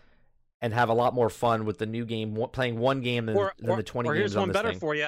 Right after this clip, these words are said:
Speaker 2: How about just emulate it on your P C?
Speaker 1: Right, you can do that too,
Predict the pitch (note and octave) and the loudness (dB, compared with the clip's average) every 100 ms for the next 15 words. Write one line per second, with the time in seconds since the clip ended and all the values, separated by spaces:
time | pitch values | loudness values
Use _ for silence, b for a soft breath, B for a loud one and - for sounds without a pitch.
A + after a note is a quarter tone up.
0 | C#3 E3 F3 F3+ - F3+ - D#3 F3 E3 | -4 -4 -2 -2 -2 -6 -4 -4 -2 0
1 | D3 C#3 C#3+ C#3+ C3+ - D#3 C3 D#3+ C#3 | 0 0 -2 -2 -2 -2 -2 0 0 0
2 | G#2 A#2+ B2 A#2 A#2+ A#2+ - A#2 G2+ | 0 0 0 0 0 0 0 0 0